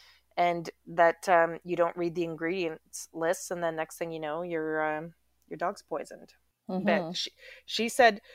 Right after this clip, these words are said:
Speaker 1: well, like, she's like, "I took a quick look at it and it all seemed like really healthy stuff. Like, it said pumpkin and, like, this." And,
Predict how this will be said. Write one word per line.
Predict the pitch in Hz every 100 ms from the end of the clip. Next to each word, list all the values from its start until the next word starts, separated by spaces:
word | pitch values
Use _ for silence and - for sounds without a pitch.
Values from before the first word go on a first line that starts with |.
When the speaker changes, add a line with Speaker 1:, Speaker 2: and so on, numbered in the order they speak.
| - -
Speaker 1:
well, | 320 339 349 320
like, | 311
she's | - - 311
like, | 311 330
"I | 330
took | - 302
a | 403
quick | - 320 -
look | 247 269
at | 262
it | 185 220
and | 262
it | 240
all | 226 247
seemed | - 269
like | 262 247 226
really | 202 208 226
healthy | 180 202 214 214
stuff. | - 190 214 -
Like, | 180
it | 180 175
said | - 208 185
pumpkin | - 190 208 220 190 175 170
and, | 165
like, | 165 160 160
this." | 180 190
And, | 190